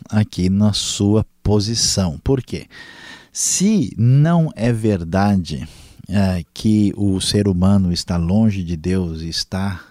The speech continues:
ah, preso nos seus pecados e que ele precisa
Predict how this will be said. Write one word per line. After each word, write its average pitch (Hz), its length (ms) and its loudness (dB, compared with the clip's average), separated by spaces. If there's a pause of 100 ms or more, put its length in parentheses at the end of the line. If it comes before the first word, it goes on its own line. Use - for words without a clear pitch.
(160)
ah, 87 460 -6 (580)
preso 110 460 2
nos 92 220 -4
seus 98 200 -2
pecados 95 640 -2
e 92 60 -4
que 98 140 -6
ele 98 80 0
precisa 101 1200 0